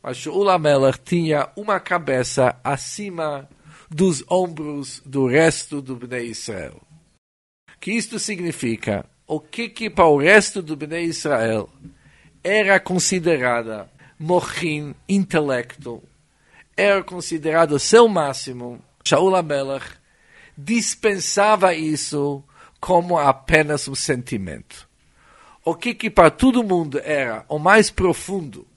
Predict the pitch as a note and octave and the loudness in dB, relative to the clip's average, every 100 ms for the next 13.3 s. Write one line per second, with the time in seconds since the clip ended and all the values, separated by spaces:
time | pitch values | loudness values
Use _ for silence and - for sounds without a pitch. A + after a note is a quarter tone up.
0 | - F3 E3 D#3+ D3 D#3+ F#3 A2+ - _ | -4 -2 2 2 4 8 8 8 0 _
1 | _ _ - F3+ - F#3 E3 D#3+ F#3 G3 | _ _ 0 0 2 2 4 4 4 2
2 | C3+ - _ _ D3+ F#3+ E3+ C#3 - D3+ | 2 -2 _ _ -2 0 0 -6 -4 0
3 | B2+ A2+ A2+ - _ _ - G#3 G3 G#3 | 2 2 0 -8 _ _ -6 -6 0 4
4 | G3+ F#3+ E3 F#3 F#3+ E3 D#3 D3 - C#3 | 4 2 -4 -6 -10 -4 -2 -2 -2 0
5 | G#2 G2 - - - - - _ D3+ C#3+ | 0 -2 -8 -16 -20 -20 -20 _ 8 8
6 | C#3 - D3+ G#3 G#3+ G3 D3+ D3 C#3 C#3 | 8 4 2 4 2 2 0 0 0 -2
7 | B2+ - _ - F#3+ - - D3+ F3 G#3 | -4 -14 _ -4 -4 -4 -4 -2 -4 0
8 | G3 F#3 - C#3 C3 B2+ B2+ A#2+ - B2 | 2 2 2 2 4 4 2 0 -8 -10
9 | B2 - D#3 C3+ C3 A#2+ B2+ C3+ F#3+ D#3 | -10 -6 -4 -2 -4 -6 -8 -2 -2 2
10 | C#3+ C3 C3 C#3 _ _ _ - B2 - | 2 2 -2 -14 _ _ _ -16 -10 -4
11 | D3 C3+ - - - C#3+ - A#2+ B2+ C3 | -2 -2 -6 -6 -2 -2 -2 -2 0 0
12 | B2+ A#2+ - C3 A#2 G#2 - F2 C2+ - | -2 -6 -4 -6 -4 -6 -10 -12 -16 -20
13 | - - | -20 -20